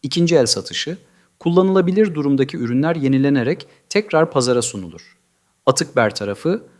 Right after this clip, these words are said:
kullanılamaz durumdaki ürünler çevreye zarar vermeden imha edilir. Bu süreç neden önemli? Birinci, müşteri memnuniyetini artırır. Kolay iade süreci müşteri sadakati yaratır. İkinci, çevreye katkı sağlar. Geri dönüşüm ve yeniden kullanım atık azaltır.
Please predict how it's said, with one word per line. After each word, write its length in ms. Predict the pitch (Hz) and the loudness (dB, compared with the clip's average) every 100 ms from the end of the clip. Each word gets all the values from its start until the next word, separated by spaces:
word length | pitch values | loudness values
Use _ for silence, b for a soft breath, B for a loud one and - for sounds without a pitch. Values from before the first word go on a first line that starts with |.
| b - | b -6
kullanılamaz 640 | 170 185 190 208 190 143 | 2 4 6 4 4 2
durumdaki 380 | 139 143 139 139 | 0 0 0 -2
ürünler 380 | 127 120 143 170 | -2 -2 -2 -2
çevreye 340 | - 139 147 | 0 2 2
zarar 360 | 139 135 139 139 | 2 4 4 4
vermeden 380 | 143 120 104 120 | 4 2 0 -2
imha 320 | 110 104 98 | -4 -4 -6
edilir. 460 | 90 85 85 - _ _ _ _ _ 196 | -10 -14 -18 -20 _ _ _ _ _ -2
Bu 60 | |
süreç 300 | - 220 202 | 2 4 4
neden 240 | 170 180 185 | 2 4 4
önemli? 460 | 113 95 101 170 - _ _ _ _ - | 2 -2 -6 -10 -16 _ _ _ _ -2
Birinci, 300 | 156 170 175 | 2 2 2
müşteri 340 | 156 - 135 | 0 2 0
memnuniyetini 640 | 127 117 117 113 110 - 107 | 0 0 0 -2 -2 -6 -8
artırır. 500 | 92 - - - - _ _ _ _ | -10 -14 -16 -20 -20 _ _ _ _
Kolay 400 | - 170 214 170 | 2 4 4 4
iade 260 | 143 139 151 | 2 2 -2
süreci 560 | - 113 101 147 - _ | -4 -4 -4 -8 -10 _
müşteri 340 | 151 - 185 202 | -6 -2 0 0
sadakati 560 | - 131 123 123 117 | 0 0 0 -4 -8
yaratır. 480 | 107 92 - - - _ _ _ _ | -8 -8 -12 -18 -20 _ _ _ _
İkinci, 320 | 143 165 190 190 | -8 -2 0 0
çevreye 380 | 156 135 156 | 2 2 2
katkı 300 | 160 131 - | 0 -6 -4
sağlar. 520 | 131 104 90 87 - - _ _ _ - | -4 -4 -8 -16 -20 -20 _ _ _ 0
Geri 220 | 170 196 | 2 4
dönüşüm 540 | 139 120 - 160 175 - | 2 0 -2 -4 -6 -4
ve 80 | 147 | 0
yeniden 380 | 160 160 143 147 | 2 2 0 -2
kullanım 400 | 147 143 143 131 | -2 0 0 0
atık 220 | 120 110 | -4 -10
azaltır. 680 | 92 87 82 - - _ | -10 -12 -16 -20 -20 _